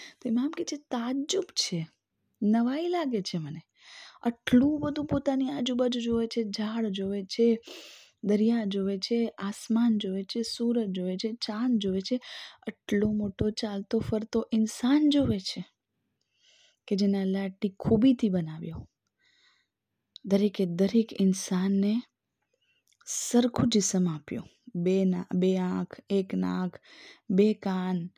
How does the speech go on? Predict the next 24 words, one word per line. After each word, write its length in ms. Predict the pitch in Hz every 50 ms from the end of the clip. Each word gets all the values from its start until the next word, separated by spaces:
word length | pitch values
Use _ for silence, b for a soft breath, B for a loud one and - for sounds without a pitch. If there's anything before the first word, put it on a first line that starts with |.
| b b b b b _ -
માથું, 760 | 180 185 196 208 196 190 - - 226 208 202 196 196 185
ગરદન, 760 | 175 196 196 196 202 190 190 214 208 208 202 196 196 190 180 185 - -
શરીર, 720 | - - - - - 220 208 196 220 226 226 226 196 190 B B B B B B B B -
તે 100 | 226 226
છતાં 340 | 226 247 233 233 247 220 202
બધા 380 | 208 202 185 175 - - 220 240 262 269 277 277 277 277 277 269 269 277 -
અલગ 320 | 269 269 269 269 262 254
અલગ 240 | 269 262 254 254 -
શક્લના. 1040 | - - - 262 247 - - 247 233 233 226 220 220 202 196 190 180 165 160 160 170 - _ _ _ _ _ _ _ _ b b b b b b b b b b b b b b b b _ -
આ 80 | - -
બધું 400 | 202 196 190 196 _ - 330 320
જોવે 340 | - - 233 214 202 190 185
છે, 420 | - - 226 214 214 220 262 349 - _ _ _ _ _ _ _ _ _ _ _ _ _ - _ -
but 80 | 185 180
તો 220 | - _ 196 190
પણ 340 | 175 - 185 185 180 196 220 - _ _ _ _ _ _ _ _ _ _ _ _ _ _ _ _ _ _ _ _ _ _ _ _ _ _ _ _ _ _
શક 340 | - - - - 214 - _
કરે 280 | - 185 170 165 165
છે 120 | 160 - 185
કે 140 | - - 170
ખુદા 360 | - - 175 175 180 185 185
છે 320 | 185 - - 175 165 - -
કે 100 | - - -
નહીં. 220 | - - - _